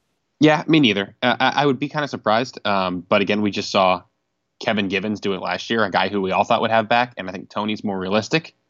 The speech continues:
to leave than Givens was. So I hope he comes back. I think he's leaning towards coming back, if I were to take a guess, uh, just from what I think, uh, he could gain from coming back. But, you know, he's, he's a, a speed rusher. He's a guy who really improved against the run. So I think he does have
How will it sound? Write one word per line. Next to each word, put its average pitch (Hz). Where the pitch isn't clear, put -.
to 113
leave 123
than 95
Givens 104
was. 131
So 104
I 101
hope 185
he 202
comes 185
back. 180
I 110
think 135
he's 101
leaning 131
towards 196
coming 196
back, 196
if 110
I 98
were 98
to 92
take 95
a 90
guess, 98
uh, 101
just 123
from 110
what 107
I 101
think, 104
uh, 98
he 98
could 95
gain 110
from 135
coming 139
back. 143
But, 107
you 147
know, 135
he's, 156
he's 147
a, 104
a 113
speed 135
rusher. 117
He's 110
a 107
guy 107
who 92
really 117
improved 107
against 104
the 104
run. 113
So 110
I 107
think 107
he 110
does 101
have 101